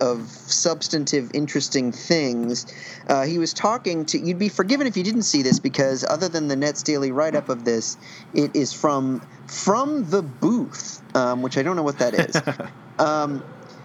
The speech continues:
Speaker 1: but it says, he says, "Does Spencer Dinwiddie fit into the culture they're building?" Will he be someone who will be a productive member as the dynamic shifts with K D and Kyrie getting even more attention?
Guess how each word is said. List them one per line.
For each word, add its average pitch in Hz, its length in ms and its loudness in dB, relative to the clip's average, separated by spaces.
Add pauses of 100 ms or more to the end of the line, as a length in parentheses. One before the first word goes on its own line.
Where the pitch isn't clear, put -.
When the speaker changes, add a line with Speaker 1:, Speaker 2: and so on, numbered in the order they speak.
(260)
Speaker 1:
but 160 100 4
it 165 140 -4
says, 175 600 2 (520)
he 196 180 2
says, 165 920 0 (320)
"Does 220 320 2
Spencer 269 400 0
Dinwiddie 233 460 0
fit - 460 2
into 165 260 2
the 170 80 2
culture 165 580 0
they're 120 220 2
building?" - 480 0 (840)
Will 190 260 4
he 233 220 0
be 233 240 0
someone 175 460 2
who 170 120 0
will 170 80 2
be 160 180 2
a 156 60 0
productive 165 720 0
member 190 560 0 (420)
as 151 160 2
the 151 160 2
dynamic 175 580 0
shifts - 720 0 (280)
with 160 240 2
K 240 300 2
D 226 320 2
and 151 220 0
Kyrie 180 600 0
getting 131 380 0
even 185 320 2
more 139 420 2
attention? 120 680 -2